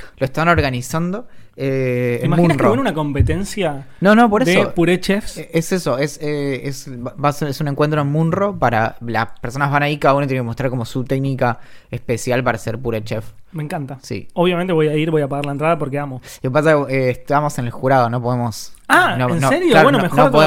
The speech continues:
Speaker 2: todavía.
Speaker 1: participar como, como
Speaker 2: Mejor todavía.
Speaker 1: participantes porque estamos en otra categoría, ¿qué te puedo decir?
Speaker 2: Yo
Speaker 1: Pero
Speaker 2: con tal de
Speaker 1: sí.
Speaker 2: probar todos los purés estoy listo, así que si soy jurado, gol.
Speaker 1: Sí, sí, sí,
Speaker 2: Me
Speaker 1: como,
Speaker 2: gusta.
Speaker 1: mm, con un embudo, mm, ah.
Speaker 2: <laughs> Bueno, el tip es muy cortito.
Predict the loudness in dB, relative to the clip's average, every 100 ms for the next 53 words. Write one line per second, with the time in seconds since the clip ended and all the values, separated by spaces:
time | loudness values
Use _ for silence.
0 | 6 4 2 2 0 2 2 0 -2 -6
1 | -8 -4 -2 2 2 4 2 4 2 0
2 | -6 -20 -20 -20 -20 -14 -10 -8 -8 -2
3 | 0 0 -4 -6 -4 -4 -4 -2 -4 -4
4 | -6 -8 -10 -6 -2 0 0 0 0 2
5 | 0 0 -2 -2 -2 -4 -4 -6 -6 -10
6 | -10 -8 -6 -6 -6 -4 -2 0 0 -4
7 | -8 -8 -4 -2 -4 -6 -4 -2 -2 -2
8 | -4 -8 -6 -4 -2 -2 0 -2 0 2
9 | 2 0 -2 0 0 0 -2 -4 -2 0
10 | -2 -4 -8 -14 -8 -6 -6 -6 -10 -10
11 | -16 -16 -20 -20 -20 -20 -20 -16 -16 -4
12 | 0 2 2 0 -2 -2 0 2 2 0
13 | -4 -4 -6